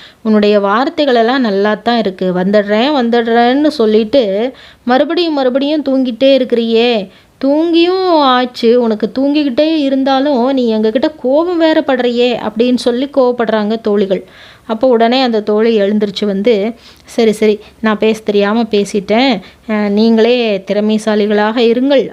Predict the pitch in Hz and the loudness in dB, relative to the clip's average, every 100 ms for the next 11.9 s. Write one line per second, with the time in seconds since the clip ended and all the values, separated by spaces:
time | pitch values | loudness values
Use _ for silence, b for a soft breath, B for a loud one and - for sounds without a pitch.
0 | 196 196 196 202 208 196 196 285 285 294 | -8 -4 -2 -2 -4 -4 -4 -2 0 -2
1 | 294 285 277 277 233 214 - 202 196 208 | -2 -2 -2 0 0 0 -2 -4 -2 -2
2 | 247 214 196 190 202 190 B B B - | -2 -2 0 -2 -4 -8 B B B -4
3 | 330 311 294 330 254 247 269 269 262 302 | 0 2 2 2 2 0 0 2 2 2
4 | 277 233 233 226 262 269 208 202 202 190 | 0 2 2 2 2 2 0 0 -2 -4
5 | 196 196 196 214 339 339 262 226 202 196 | -6 -4 0 2 2 2 0 0 0 0
6 | 190 - 277 285 233 214 208 254 254 214 | -2 -2 0 2 2 2 2 0 -2 -4
7 | - 208 202 190 185 220 247 175 185 202 | -4 -6 -6 -4 -2 2 2 0 0 0
8 | 202 254 233 202 190 185 190 185 202 240 | 2 2 2 2 0 0 0 0 0 0
9 | 208 B B - 208 349 330 302 330 330 | -6 B B -10 -4 0 2 2 2 0
10 | 269 254 254 214 254 226 220 226 262 262 | 2 0 -2 -2 -2 0 -2 0 -2 0
11 | 233 220 240 220 214 208 196 202 | -2 -2 -2 -2 -2 -4 -4 -4